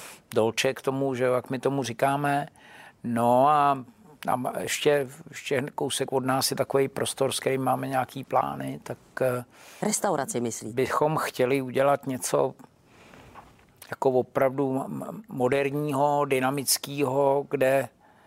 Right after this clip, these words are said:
Speaker 1: kde my tomu pracovně říkáme jako šéf kuchařová kancelář neboli šéf's office, tomu říkáme. A,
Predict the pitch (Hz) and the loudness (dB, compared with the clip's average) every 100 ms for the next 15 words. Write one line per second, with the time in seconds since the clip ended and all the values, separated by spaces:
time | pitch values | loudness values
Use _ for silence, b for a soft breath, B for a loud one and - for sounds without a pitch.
0 | B B B - 120 131 135 135 135 135 | B B B -8 0 4 6 6 4 2
1 | 131 131 87 123 127 135 123 123 - 127 | -2 -8 -10 -6 -4 -4 -2 -4 -4 -6
2 | 139 120 120 - 127 135 131 123 - 143 | -6 -6 -4 -2 -2 -2 -2 -2 0 0
3 | 135 131 - - - - - - 135 - | 0 -2 -8 -14 -10 -6 -6 -6 -4 -2
4 | 120 131 147 127 117 - 143 135 131 - | -2 0 -2 -2 -6 -2 2 4 2 -2
5 | 135 135 135 123 - 127 - - - - | -8 -4 -4 -2 0 0 0 -4 -4 -4
6 | 127 - 131 127 113 - 131 123 131 147 | -4 -6 -6 -6 -4 0 0 -2 -4 -2
7 | 143 | -4